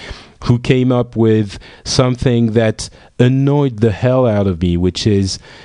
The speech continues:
the, um, the Internet Freedom Act that states basically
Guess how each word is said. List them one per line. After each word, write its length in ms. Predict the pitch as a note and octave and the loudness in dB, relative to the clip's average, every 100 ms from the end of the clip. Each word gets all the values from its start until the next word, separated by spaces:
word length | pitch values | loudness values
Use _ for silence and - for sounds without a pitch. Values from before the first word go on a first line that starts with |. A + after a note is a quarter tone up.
| - - | -20 -8
the, 540 | G#2+ G#2 G#2+ G#2+ G#2 - | -2 0 2 2 0 0
um, 680 | G#2+ G2+ F#2+ F#2 F#2 F2+ F2 - _ _ _ - - - | 0 2 2 2 0 0 -4 -12 _ _ _ -18 -16 -2
the 280 | A2 G#2+ - | 0 0 0
Internet 600 | C#3 D3+ D3 D3 C3+ B2+ | 0 0 0 0 0 -2
Freedom 560 | - - D#3+ D#3+ A2 F#2 | -8 -4 0 2 0 -2
Act 500 | F2 E2+ - - - - - - - - - - | -4 -6 -6 -12 -16 -16 -20 -20 -20 -20 -4 0
that 180 | A2 | 0
states 720 | - - G3 A#2+ A2 - - - _ | 0 0 2 2 -2 -6 -8 -12 _
basically 840 | G#2+ C#3 C3 A#2 A2+ G#2 G2 G2 | 0 0 0 -4 0 2 2 0